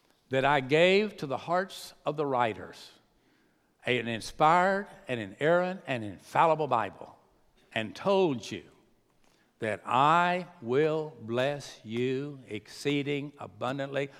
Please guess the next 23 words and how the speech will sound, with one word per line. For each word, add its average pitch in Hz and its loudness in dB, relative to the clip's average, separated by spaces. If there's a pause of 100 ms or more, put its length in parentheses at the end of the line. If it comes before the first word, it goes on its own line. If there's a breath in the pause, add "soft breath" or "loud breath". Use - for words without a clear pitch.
(120)
above 104 -4
all 196 6
you 208 0
can 170 -2
think 185 -2
or 156 0
ask? 113 -4 (720)
Why, 143 2 (840)
why, 147 0 (280)
why 107 -4 (400 soft breath)
would 101 -10
you 117 -2
say, 110 -4
'I 104 -2
know 104 -4
you, 85 -12 (800)
but 98 -10
obviously 104 -4
you 101 -6
don't 95 -10
live 92 -8
in 90 -8
me'?" 78 -18